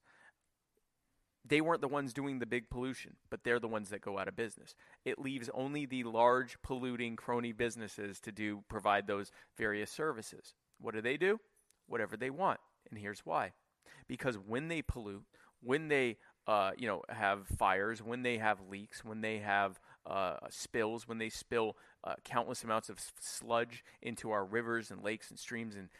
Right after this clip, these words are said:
and groundwater, when they, uh, uh, contribute to things like, uh, like, um, Love Canal in New York, uh, uh, which, uh,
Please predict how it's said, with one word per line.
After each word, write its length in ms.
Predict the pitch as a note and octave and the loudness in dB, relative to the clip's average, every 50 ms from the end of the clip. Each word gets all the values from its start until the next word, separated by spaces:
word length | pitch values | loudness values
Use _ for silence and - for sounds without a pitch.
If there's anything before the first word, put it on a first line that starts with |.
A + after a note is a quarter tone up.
| - - _ | -20 -20 _
and 160 | - F#2 F#2+ F#2+ | -18 -16 -16 -8
groundwater, 720 | G#2 A#2+ A#2+ A#2+ B2 B2+ A#2+ A#2+ A#2+ B2 A#2+ B2 A#2+ A#2 - - - _ | 2 6 6 6 6 6 4 6 8 8 8 8 6 4 0 -8 -20 _
when 180 | - B2 B2 A#2+ | -4 -2 0 2
they, 220 | A#2 A2+ A2 G#2+ - | 2 2 2 0 0
uh, 60 | D2+ | 0
uh, 420 | G2+ G2 F#2+ E2 G#1+ - E2 E2+ D#2+ D2+ C#2 - - - - - | 0 0 0 -2 -2 -2 -2 -2 -4 -6 -8 -10 -12 -14 -16 -14
contribute 420 | - B2+ A2 - C#3 B2 C3 B2 - | -12 -10 -4 -4 -2 -2 -2 -4 -4
to 80 | A#2+ | -8
things 320 | G#2+ - B2+ A#2 A2+ A2 G2+ | -8 -6 -6 -4 -4 -4 -4
like, 300 | G#2+ F#2+ F#2+ F#2+ - G#2 | -4 -2 -4 -4 -4 -4
uh, 220 | F#2 F2+ F2 E2+ - | -2 -2 -2 -2 -4
like, 300 | - E2+ E2+ - - - - A2 | -8 -8 -8 -8 -8 -10 -12 -12
um, 260 | G2+ G#2 F#2+ - - _ _ _ _ - - - _ _ | -12 -12 -14 -16 -20 _ _ _ _ -16 -16 -16 _ _
Love 240 | - A#2 A#2 A#2 A2+ - | -4 2 2 2 2 2
Canal 400 | - B2 A#2+ A#2+ A#2+ A#2 A#2 A2 | -4 0 4 4 6 4 4 2
in 160 | A2+ A2 G#2 | -4 -6 -8
New 60 | G2+ | -8
York, 420 | G2+ G2+ A2+ B2 B2+ B2 A#2+ - _ - - - _ - | -6 -4 0 2 2 0 0 -4 _ -20 -20 -20 _ -6
uh, 180 | - G2 F#2+ F2 | -2 -2 -2 -2
uh, 240 | B1+ B1+ D#2+ E2 D2+ | -2 -4 -4 -4 -4
which, 340 | D2 E2 A2+ A2 - - - - | -6 -8 -10 -12 -12 -10 -8 -6
uh, 100 | F#2 | -6